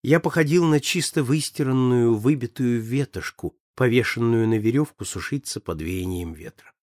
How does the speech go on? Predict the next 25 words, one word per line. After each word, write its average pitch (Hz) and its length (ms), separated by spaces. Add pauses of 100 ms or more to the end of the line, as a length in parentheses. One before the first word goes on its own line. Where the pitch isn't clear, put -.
(800)
Среди 127 360
утренней 120 520
мглы 123 380 (280)
мы 131 120
подошли 135 400
к 123 60
Дувру. 104 560 (800)
Тут 190 240
Ромен 185 360
приготовил 185 680
для 170 120
меня 175 220
неожиданность. 95 1080 (580)
Когда 147 300
мы 147 140
причаливали 123 640
к 127 120
берегу, 165 360
я 151 160
в - 80
толпе 139 360
носильщиков 131 760
и 123 40
зевак 180 400
увидел 185 560